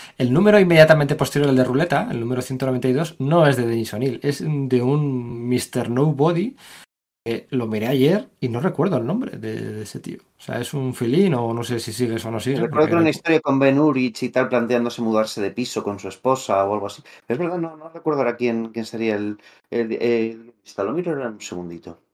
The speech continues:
Speaker 1: Y luego vuelve Frank Miller, por cierto, vuelve, eh, y antes de hacer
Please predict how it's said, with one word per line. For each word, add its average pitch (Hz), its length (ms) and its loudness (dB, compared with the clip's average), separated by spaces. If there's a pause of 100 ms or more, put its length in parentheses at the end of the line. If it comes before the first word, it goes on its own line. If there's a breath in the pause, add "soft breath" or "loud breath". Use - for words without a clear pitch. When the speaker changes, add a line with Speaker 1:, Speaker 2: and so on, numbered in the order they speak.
(1040 loud breath)
Speaker 1:
Y 113 60 2
luego 139 280 8
vuelve 175 340 10
Frank 143 240 6
Miller, 147 340 2
por 113 160 -4
cierto, 139 400 -2
vuelve, 135 480 -2 (280)
eh, 101 240 -8
y 113 160 0
antes 147 840 4
de 113 240 -4
hacer 110 540 -2